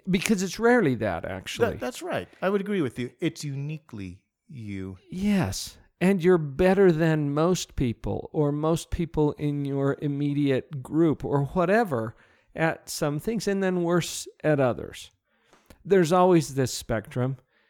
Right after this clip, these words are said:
Speaker 1: You know, it's interesting. We can always find someone who's better than us.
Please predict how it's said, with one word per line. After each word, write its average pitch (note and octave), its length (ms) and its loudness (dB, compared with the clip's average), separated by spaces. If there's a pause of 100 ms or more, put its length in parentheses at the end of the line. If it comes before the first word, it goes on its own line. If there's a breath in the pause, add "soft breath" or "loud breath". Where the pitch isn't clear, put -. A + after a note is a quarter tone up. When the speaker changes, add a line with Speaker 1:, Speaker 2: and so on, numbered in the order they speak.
(520 soft breath)
Speaker 1:
You F#3 160 6
know, F#3+ 160 4
it's - 160 -2
interesting. D3+ 560 -2
We B2+ 120 0
can D3 180 -2
always D3+ 360 2
find C#3+ 300 -2
someone C3 320 -2
who's B2 240 0
better C#3 480 4
than B2+ 180 2
us. F#2+ 440 -6